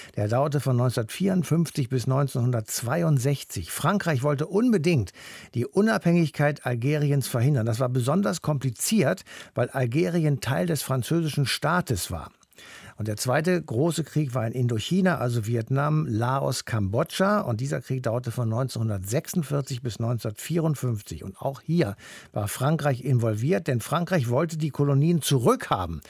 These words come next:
Das gelang aber nicht und am Ende wurde Vietnam in Nord- und Südvietnam geteilt und Kambodscha und Laos wurden unabhängig.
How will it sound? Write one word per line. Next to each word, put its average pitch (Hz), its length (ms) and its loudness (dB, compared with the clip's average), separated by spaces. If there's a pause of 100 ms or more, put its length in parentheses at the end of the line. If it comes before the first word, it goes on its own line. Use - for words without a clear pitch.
(300)
Das - 180 -2
gelang 123 320 0
aber 165 200 2
nicht 165 180 2
und 120 80 2
am 107 140 0
Ende 143 340 0
wurde 117 380 -2
Vietnam 151 540 2
in 117 200 2
Nord- 120 300 0
und 104 200 -4
Südvietnam 147 800 -2
geteilt 135 460 -2
und 185 220 0 (360)
Kambodscha 123 640 0
und 147 180 0
Laos 110 540 -2
wurden 120 220 -6
unabhängig. 95 760 -4